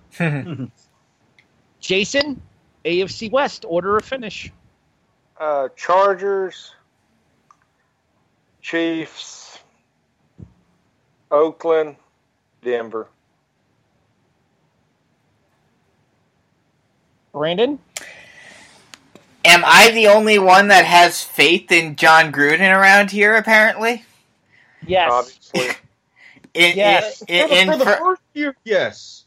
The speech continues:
Speaker 1: in, in, in first place, yes, they, they may have some, uh, learning curves at the beginning of the season, but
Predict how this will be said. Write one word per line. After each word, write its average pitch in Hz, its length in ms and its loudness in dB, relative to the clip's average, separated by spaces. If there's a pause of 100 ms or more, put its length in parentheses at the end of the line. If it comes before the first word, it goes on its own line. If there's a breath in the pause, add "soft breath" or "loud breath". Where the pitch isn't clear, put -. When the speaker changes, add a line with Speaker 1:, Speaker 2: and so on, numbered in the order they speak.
(160)
Speaker 1:
in, 214 180 -2
in, 185 300 0
in 190 280 -4
first 220 460 2
place, 175 720 0 (720)
yes, 139 500 -2
they, 175 340 0
they 165 200 -6
may 156 220 -2
have 151 360 2
some, 139 380 -8
uh, 131 480 4
learning 139 440 -8
curves 135 340 -8
at 123 160 -8
the 135 80 -18
beginning 131 380 -14
of 151 40 -18
the 147 60 -16
season, 139 400 -12
but 120 240 -8